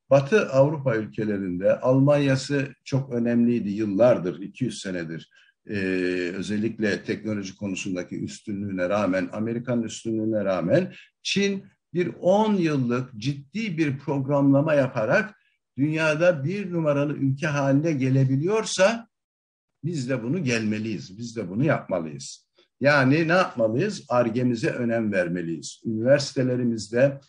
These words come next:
e, ben bu tübitak'ın her konuda, e, destek vermesini de eleştiriyorum aslında. Çok spesifik bazı konularda öyle siz bir, e, teklif yazını falan da beklemeden araştırma yapılmalı.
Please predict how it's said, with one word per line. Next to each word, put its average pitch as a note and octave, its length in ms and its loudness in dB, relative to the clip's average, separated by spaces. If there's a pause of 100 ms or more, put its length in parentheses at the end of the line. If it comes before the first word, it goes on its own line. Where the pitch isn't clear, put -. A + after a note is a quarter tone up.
(360)
e, A2+ 380 0 (260)
ben D3 300 4
bu D#3+ 280 0
tübitak'ın D3 680 -2
her E3 400 2
konuda, C#3+ 680 2
e, G#2+ 340 -4 (300)
destek C3 560 -4
vermesini C#3 600 2
de D#3+ 80 0 (100)
eleştiriyorum F2+ 720 -6
aslında. D2 580 -10 (360)
Çok - 240 -6
spesifik C#3+ 640 -4
bazı D3+ 460 4
konularda B2 800 4 (340)
öyle C#3 280 6
siz C#3 340 -2
bir, D3 160 -2
e, B2+ 240 -6
teklif C#3 380 0
yazını C#3 560 2
falan E3 280 2
da A#2 120 2
beklemeden G#2+ 760 -2
araştırma A2 600 0
yapılmalı. F3+ 720 2